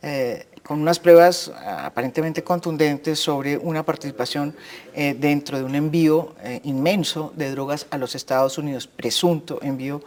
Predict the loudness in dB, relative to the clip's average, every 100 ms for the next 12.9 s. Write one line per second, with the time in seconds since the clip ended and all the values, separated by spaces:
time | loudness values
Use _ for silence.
0 | -18 -20 -6 -2 -2 -6 -20 -20 -20 -10
1 | -4 0 0 -2 -8 -10 -4 0 0 6
2 | 8 10 8 6 4 6 6 4 0 -2
3 | -2 6 6 6 4 2 2 6 6 6
4 | 2 4 6 8 6 4 2 2 0 2
5 | 2 2 2 2 -2 -2 -4 -2 -4 -2
6 | -4 -6 -6 -4 -4 -6 -12 -14 -18 -16
7 | -14 -14 -12 2 4 6 4 4 0 4
8 | 4 4 0 -2 -4 -10 -6 2 6 4
9 | 4 0 0 -6 -6 -6 -2 -2 0 -2
10 | -2 -6 -10 -20 -18 -6 -2 0 0 -4
11 | -18 -10 0 4 4 4 2 4 6 4
12 | 2 0 0 -4 -4 0 0 0